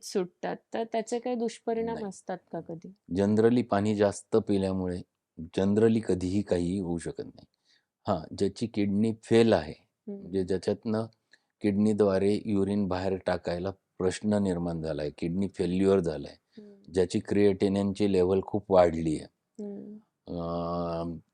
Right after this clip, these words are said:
Speaker 2: अशा पेशंटमध्ये किंवा ज्याच्यात ब्लड युरिया खूप वाढलेला आहे,
Speaker 1: हम्म.
Speaker 2: अशा पेशंटमध्ये मात्र तुम्हाला पाण्याचं रिस्ट्रिक्शन असतं. कारण
Speaker 1: हम्म.
Speaker 2: त्याच्यातनं बाहेर फेकण्याची प्रक्रियाच बंद झालेली असते. तुम्ही जर
Speaker 1: हम्म.
Speaker 2: जास्त पाणी पिलं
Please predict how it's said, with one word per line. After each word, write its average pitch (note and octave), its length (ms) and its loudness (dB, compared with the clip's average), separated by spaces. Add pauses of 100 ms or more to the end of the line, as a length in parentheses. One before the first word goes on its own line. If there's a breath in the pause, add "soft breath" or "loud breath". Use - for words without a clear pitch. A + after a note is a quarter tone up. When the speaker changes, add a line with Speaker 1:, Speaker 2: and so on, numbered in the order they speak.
(140)
Speaker 2:
अशा G#2+ 300 4
पेशंटमध्ये F2+ 640 0
किंवा F#2+ 200 0
ज्याच्यात G2 340 0
ब्लड G2+ 340 4
युरिया G#2 380 4
खूप G2 240 -4
वाढलेला D#2+ 420 0
आहे, D2 100 -4 (520)
Speaker 1:
हम्म. G#2+ 100 -14 (220)
Speaker 2:
अशा A2 280 4
पेशंटमध्ये G#2 680 2
मात्र F2 380 -2
तुम्हाला E2+ 360 -4
पाण्याचं E2 500 -6
रिस्ट्रिक्शन D#2+ 680 -10 (340)
असतं. - 360 -6 (480)
कारण G#2 160 2
Speaker 1:
हम्म. A2+ 120 0
Speaker 2:
त्याच्यातनं A2 520 2
बाहेर G2+ 340 2
फेकण्याची G#2+ 580 2
प्रक्रियाच G#2+ 600 2
बंद G2 260 0
झालेली D#2+ 340 -2
असते. D#2+ 260 -8
तुम्ही F#2+ 260 -4
जर G#2+ 100 2
Speaker 1:
हम्म. G#2 120 0
Speaker 2:
जास्त G#2 260 0
पाणी G2+ 300 -2
पिलं F#2+ 260 -4